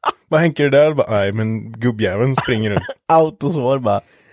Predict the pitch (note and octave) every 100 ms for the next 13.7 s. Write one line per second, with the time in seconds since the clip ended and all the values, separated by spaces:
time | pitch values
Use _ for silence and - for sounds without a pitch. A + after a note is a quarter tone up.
0 | _ D3+ D3 D3 - E4+ D#4 D4+ D4 D4
1 | C4 A3+ A#3+ B3 A3+ F3+ C4 - - -
2 | - - - - _ - F#4+ - _ -
3 | _ G4+ - - - - A2 G#2 - -
4 | - C3+ D3+ B2+ A2+ A2 G#2 G#2 - -
5 | - B2 - G2 A#2 B2 A#2+ - C3 A#2+
6 | A2 F#2+ F#2 F#2+ F2+ - F2+ G2+ - -
7 | G#2+ F#2+ F2+ G2 G2 G#2 A2 - - D#2+
8 | D2+ - _ - - - - G#2+ - A2+
9 | G#2+ G#2 - A#2 G#2+ G#2 - G2 F#2 F#2+
10 | F#2+ - G2 F#2 F#2+ - F#2 F2+ - A#2
11 | G#2+ G2 - - - - C3+ A2+ A#2 A2+
12 | G#2 G2+ F#2+ A2 G#2 G#2+ F#2+ F#2+ F2 -
13 | G2 F#2+ F#2 F#2 F#2 F2